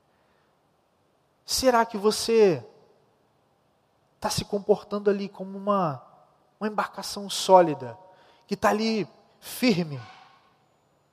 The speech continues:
Ou você tá sendo levado por qualquer coisa? No nosso tempo, né, eu, eu curto muito ver com minha esposa Netflix, a gente assiste muito filme,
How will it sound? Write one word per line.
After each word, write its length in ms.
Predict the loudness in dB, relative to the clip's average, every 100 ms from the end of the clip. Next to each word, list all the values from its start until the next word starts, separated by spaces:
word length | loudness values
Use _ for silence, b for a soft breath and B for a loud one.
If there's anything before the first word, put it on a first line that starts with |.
| _ _ _ _ _ _ 2
Ou 140 | 2
você 240 | 4 -2
tá 100 | -2
sendo 300 | -4 -4 -6
levado 360 | -2 0 0 -4
por 160 | -10 -12
qualquer 260 | -10 -10
coisa? 440 | -10 -4 -4 -6 -14 -20 _ _ _ _ _ _ _ _ _ _ _ _ _ _ _ _ _ _ _ _ _ _ _ b b
No 100 | -2
nosso 280 | 2 2 0
tempo, 560 | -2 0 2 0 -2 -4 -18 _ _ _ _ _ _ _ -4
né, 160 | 2
eu, 260 | 4 4 0
eu 80 | -4
curto 340 | 0 0 0
muito 280 | -6 -8 -6
ver 160 | -4 -4
com 80 |
minha 100 | -4
esposa 400 | -14 -4 -4 -2 -4
Netflix, 720 | -8 -10 -10 -8 -8 -10 -12
a 40 |
gente 320 | -12 -10 -2
assiste 460 | -2 -2 -8 -12 -12
muito 260 | -14 -18 -20
filme, 460 | -6 -2 -2 -4